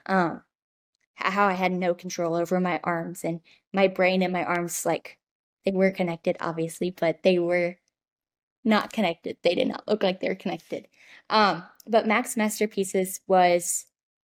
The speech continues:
my paintings. And then again, we would do the daily updates on the social media on Facebook and Instagram, and I'd show my paintings, and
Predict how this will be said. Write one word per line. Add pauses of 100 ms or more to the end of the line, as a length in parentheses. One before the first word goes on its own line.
my
paintings.
And
then
again,
we
would
do
the
daily
updates
on
the
social
media
on (300)
Facebook
and
Instagram,
and
I'd
show
my
paintings,
and